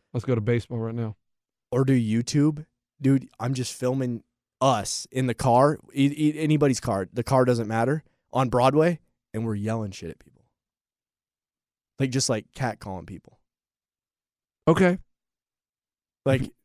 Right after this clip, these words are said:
Speaker 1: Uh,
Speaker 2: "Hey, when was the last time you ran?" Fuck. Just random stuff, and we're
Speaker 1: Um,
Speaker 2: videoing it, and then we
Speaker 1: uh,
Speaker 2: throw it on YouTube.
Speaker 1: I, I, I'm not sure I like that.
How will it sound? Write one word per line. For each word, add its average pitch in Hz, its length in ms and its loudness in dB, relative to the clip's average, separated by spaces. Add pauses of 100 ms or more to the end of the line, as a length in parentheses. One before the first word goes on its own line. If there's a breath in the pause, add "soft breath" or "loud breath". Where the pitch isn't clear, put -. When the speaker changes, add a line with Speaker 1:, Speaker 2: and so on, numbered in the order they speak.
(680)
Speaker 1:
Uh, 131 60 2
Speaker 2:
"Hey, 269 360 12
when 277 180 8
was 285 160 6
the 277 80 8
last 285 340 10
time 294 240 12
you 277 240 8
ran?" 311 440 8 (220)
Fuck. - 240 -6 (1400)
Just 143 240 -2 (100)
random 147 320 4
stuff, 147 220 2
and 196 80 6
we're 220 140 4
Speaker 1:
Um, 226 100 4
Speaker 2:
videoing 170 300 8
it, 131 40 2
and 123 80 -2
then 135 60 0
we 151 60 0
Speaker 1:
uh, 185 40 0
Speaker 2:
throw 143 160 2
it 123 40 2
on 123 80 0
YouTube. 123 340 -6 (340)
Speaker 1:
I, 139 100 -18 (140)
I, - 80 -14 (140)
I'm 185 100 4
not 208 160 4
sure 180 140 2
I 156 40 4
like 143 220 2
that. 131 320 0